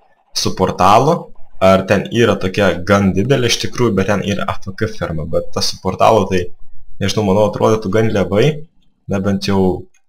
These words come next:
čia pas mus. Tai, kaip matot, čia yra dafiga labai vištų, tai čia iš jų žiauriai daug, gaunam lago, tai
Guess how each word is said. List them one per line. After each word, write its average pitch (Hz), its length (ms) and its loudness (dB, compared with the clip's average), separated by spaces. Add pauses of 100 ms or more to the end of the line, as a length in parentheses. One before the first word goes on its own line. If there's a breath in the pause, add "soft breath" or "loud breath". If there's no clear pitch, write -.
(260)
čia 104 240 -4
pas 95 160 -4
mus. 120 240 0 (880)
Tai, - 160 -12
kaip - 160 -8
matot, 101 240 0
čia 104 160 0
yra 87 80 0
dafiga 98 400 0
labai 92 240 0
vištų, - 320 -6
tai 78 80 -6
čia - 240 -6
iš - 240 -4
jų 117 220 -2
žiauriai 120 260 0
daug, 127 240 0 (320)
gaunam 120 400 4
lago, 127 320 6
tai - 140 -8